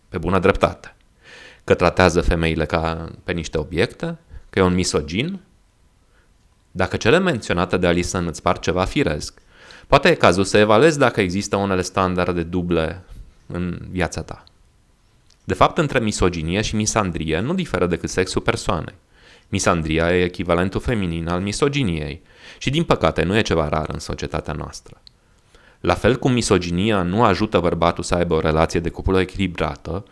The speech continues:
nici misandria nu ajută. Dacă ai nevoie de un sprijin în cuplul tău pentru a dobândi un stil de comunicare deschis și funcțional în privința comportamentelor ce deranjează sau pentru a elimina standardele duble, terapia de cuplu poate fi o soluție.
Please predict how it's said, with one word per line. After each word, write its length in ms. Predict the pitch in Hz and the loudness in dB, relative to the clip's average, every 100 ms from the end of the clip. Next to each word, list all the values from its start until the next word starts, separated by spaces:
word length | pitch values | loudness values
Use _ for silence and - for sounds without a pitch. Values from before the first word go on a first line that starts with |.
| - - - - | -20 -20 -20 -4
nici 200 | 196 - | -4 0
misandria 560 | - - 87 85 80 | 0 0 2 2 2
nu 140 | 78 76 | 0 -4
ajută. 360 | 76 78 - - - - _ - _ | -8 -12 -16 -20 -20 -20 _ -20 _
Dacă 240 | 92 82 | -2 2
ai 100 | 90 | 2
nevoie 280 | 165 175 160 | 4 6 6
de 80 | 98 | 6
un 80 | 82 | 0
sprijin 400 | - 87 85 85 | -2 -2 -2 -2
în 100 | 85 | -4
cuplul 300 | 90 85 87 | -6 -6 -4
tău 340 | - 76 71 - - - - | -4 -4 -6 -14 -20 -20 -2
pentru 220 | 90 87 | 2 4
a 40 | 87 | 4
dobândi 400 | 87 85 80 90 | 4 0 -2 -4
un 100 | 95 | -4
stil 220 | - 98 | -2 0
de 100 | 98 | 0
comunicare 520 | 87 87 80 85 82 | -2 -4 -2 -2 -2
deschis 520 | 85 82 - - 107 | -2 -4 -6 -6 -6
și 160 | - 82 | -6 -8
funcțional 640 | 87 80 - 82 87 82 - 82 | -8 -10 -8 -4 -4 -6 -10 -12
în 280 | 82 85 76 | -10 -10 -10
privința 520 | 82 82 78 82 80 | -8 -8 -6 -4 -4
comportamentelor 840 | - 78 85 85 82 82 87 85 | -6 -6 -6 -4 -4 -2 -4 -4
ce 120 | - | -6
deranjează 680 | 87 87 85 76 80 71 - - - - | -6 -4 -4 -2 -4 -4 -12 -20 -20 -20
sau 180 | - 78 | -4 -2
pentru 280 | 90 85 85 | 0 2 4
a 80 | 85 | 2
elimina 360 | 82 82 87 | 2 -2 -2
standardele 600 | 104 107 92 95 87 87 | -2 -2 0 0 0 0
duble, 540 | 80 76 69 73 82 117 _ - - _ _ - | 0 -2 -4 -4 -4 -6 _ -20 -20 _ _ 0
terapia 360 | 135 - 208 | 2 4 4
de 100 | 180 | 2
cuplu 260 | - 180 180 | 0 -2 -4
poate 260 | 180 175 | -2 -2
fi 140 | 175 165 | -2 -2
o 80 | 160 | 0
soluție. 600 | - 90 76 - - | 0 -2 -4 -10 -20